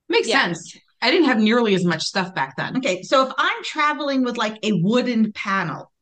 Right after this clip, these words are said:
Speaker 3: a paddle, because it's wood, it wouldn't show up necessarily?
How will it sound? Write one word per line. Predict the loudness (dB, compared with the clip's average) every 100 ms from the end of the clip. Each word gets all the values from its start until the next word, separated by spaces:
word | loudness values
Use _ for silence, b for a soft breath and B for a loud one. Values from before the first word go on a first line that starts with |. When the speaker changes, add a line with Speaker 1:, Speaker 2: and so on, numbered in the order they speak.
| _ _ _ _
Speaker 3:
a | -12
paddle, | -4 -4 -4 -14 _ _ _ _ _ _ _ _ _ _ _
because | -6 -2 -2 -4
it's | -4
wood, | -2 2 2 2 -4 -10 -12 -12 _ 0
it | 2
wouldn't | 2 0 -2
show | -2 -2 2
up | 2 2 0
necessarily? | -4 -2 -4 0 2 4 2